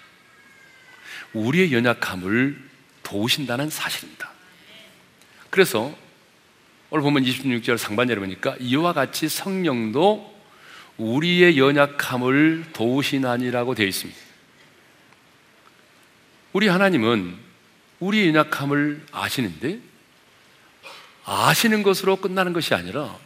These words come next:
우리 연약함을 도우신다는 거예요. 그래서 우리 연약함을 도와주기 위해서 보혜사 성령님을 보내주셨습니다.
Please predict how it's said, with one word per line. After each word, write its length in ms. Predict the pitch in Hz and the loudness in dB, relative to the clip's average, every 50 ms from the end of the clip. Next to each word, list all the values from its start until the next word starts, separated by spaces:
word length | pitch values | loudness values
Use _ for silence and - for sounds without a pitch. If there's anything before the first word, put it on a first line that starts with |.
| - _ _ _ _ _ - _ _ _ _ _ _ | -20 _ _ _ _ _ -20 _ _ _ _ _ _
우리 300 | 127 131 165 190 208 220 | -6 -4 -2 0 2 2
연약함을 640 | 175 135 127 131 127 - - 123 123 131 139 135 135 | 2 2 2 0 -2 -2 -6 -4 -4 -4 -4 -6 -6
도우신다는 580 | - 101 104 117 - - 151 131 113 98 - - | -6 -4 -4 -4 -4 -6 -8 -8 -10 -12 -12 -18
거예요. 180 | - - - - _ _ _ - - - 220 - - - _ | -20 -20 -20 -20 _ _ _ -20 -20 -20 -20 -20 -20 -14 _
그래서 540 | - 156 160 160 147 - - 208 160 104 - - - - - - - _ | 0 0 0 0 0 -2 -4 -4 -4 -6 -8 -16 -18 -18 -16 -18 -12 _
우리 360 | - 135 156 208 226 226 208 | -4 -2 0 2 2 2 2
연약함을 640 | 180 180 185 190 180 185 - - 175 175 185 180 180 | 2 2 2 0 -2 -2 -2 -4 -2 0 0 -2 -2
도와주기 540 | - 131 135 143 151 151 131 131 135 131 131 | -2 -4 -2 -2 -2 -2 -2 -4 -2 0 0
위해서 560 | 113 110 110 110 107 - - 185 208 220 - - - - _ _ _ _ _ _ _ _ _ _ - | 2 2 0 0 -2 -2 0 -2 -2 -2 -6 -16 -20 -20 _ _ _ _ _ _ _ _ _ _ -12
보혜사 600 | - 117 120 135 156 165 170 165 - 175 170 170 | -4 0 2 4 4 4 2 2 2 2 2 2
성령님을 600 | 165 - 190 190 180 175 165 165 165 165 165 165 | 0 -2 -4 -2 0 0 0 0 -2 -2 -2 -2
보내주셨습니다. 800 | 160 - 147 135 151 156 147 135 123 - - - - - - - | -2 -2 -4 -2 -2 -4 -6 -6 -10 -8 -8 -10 -12 -12 -14 -20